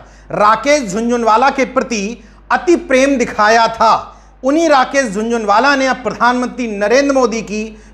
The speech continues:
बुरी तरीके से भद्द पीट दी है। मैंने पिछले अपने वीडियो में इस बात का जिक्र किया था कि राकेश झुनझुनवाला के सामने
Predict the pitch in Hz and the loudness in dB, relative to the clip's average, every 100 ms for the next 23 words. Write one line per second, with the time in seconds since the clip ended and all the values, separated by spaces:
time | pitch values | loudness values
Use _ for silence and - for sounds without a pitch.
0 | 139 147 247 269 311 294 233 240 262 254 | -14 -2 2 4 4 2 0 0 0 0
1 | 247 147 214 196 226 220 202 180 220 214 | -2 -2 0 0 -2 -4 -4 -2 0 2
2 | 165 - - - 190 254 262 254 - 302 | 0 -4 -18 -8 -2 -2 -2 -4 2 2
3 | 302 294 262 214 240 302 277 254 190 208 | 2 0 -2 -2 0 2 2 0 0 0
4 | 226 240 226 - - - 151 - 214 202 | 0 2 0 0 -8 -10 -8 -4 -4 0
5 | 269 269 240 233 240 - - - 226 214 | 2 2 2 2 0 -10 -10 -4 -2 0
6 | 202 208 311 254 196 240 262 247 214 254 | 0 0 -2 0 -2 0 2 2 4 2
7 | 254 262 - 226 247 262 208 | 2 -2 0 0 2 0 -2